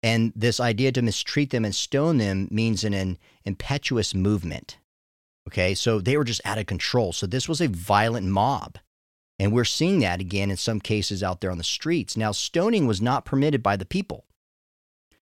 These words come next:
So a mob mentality arose among the people, which got way out of control. So they high,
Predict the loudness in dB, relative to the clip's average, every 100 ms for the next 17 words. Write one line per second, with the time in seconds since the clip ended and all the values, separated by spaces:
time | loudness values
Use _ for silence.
0 | _ 4 6 8 6 4 4 2 0 -2
1 | -4 0 0 0 0 -2 -2 2 6 6
2 | 6 2 2 2 2 0 -6 -8 -10 -16
3 | _ _ _ _ _ _ _ _ _ -4
4 | -4 2 2 2 -4 2 4 6 4 0
5 | -4 -6 -6 -6 -4 -4 -2 -4 -4 -2
6 | 0